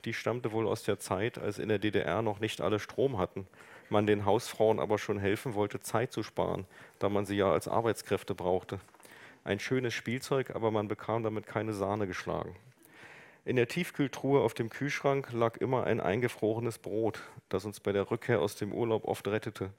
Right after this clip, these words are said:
Wenn wir in der Erdbeerzeit welche ergattert hatten, froren wir Erdbeeren ein. Ich pulte sie aus dem Block und lutschte sie. Oder ich nahm mir ein Eis aus dem Kühlschrank. Am Abend würde ich nachträglich fragen, ob ich eines haben dürfte.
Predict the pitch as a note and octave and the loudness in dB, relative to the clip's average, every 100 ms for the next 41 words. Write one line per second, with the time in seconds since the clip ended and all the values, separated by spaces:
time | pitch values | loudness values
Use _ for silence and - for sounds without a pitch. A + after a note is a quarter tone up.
0 | - - - - - - A#2+ B2 A#2+ A#2+ | -18 -20 -20 -20 -20 -6 -2 2 4 6
1 | E2 G#2+ - C3 - A#2+ A#2 A2 A2+ B2+ | 6 6 4 0 4 4 4 2 2 2
2 | D2+ F#2 G#2 - C3 B2+ C3 C3 B2 - | 2 4 2 2 0 0 0 -2 -6 -4
3 | A2+ A#2+ A2 - A2 - F#2 F#2 D2 E2+ | -2 0 0 0 -2 0 0 0 0 -2
4 | G2+ - - - - - A#2 A2+ A2 D#2 | -4 -10 -12 -12 -8 -6 -4 -2 0 0
5 | G2+ G#2 G2 F#2 A#2 D#2+ G2+ A#2 - - | 0 -4 -2 -2 -2 -6 -4 -6 -6 -6
6 | F2+ F#2+ F#2 _ - - - - G#2 G#2 | -6 -8 -10 _ -20 -20 -18 2 6 6
7 | A2+ G2+ A2+ G#2 F2 G2 F2 A#2 G#2+ - | 6 4 6 4 4 4 2 2 -2 -2
8 | G#2+ - B2 - A2+ A#2+ - - G#2 - | -4 -2 -4 -2 -2 -4 -6 -4 0 4
9 | F#2 A2 - G#2+ G#2+ - F#2+ A2 - A2 | 6 4 2 0 0 2 2 2 -2 -2
10 | A2 - - F#2 A2+ D2 - G2+ C#2+ G#2 | -2 -2 2 4 4 0 -2 -4 -2 -2
11 | G#2+ G#2+ A2 F#2+ F#2 - | 0 2 2 0 0 -2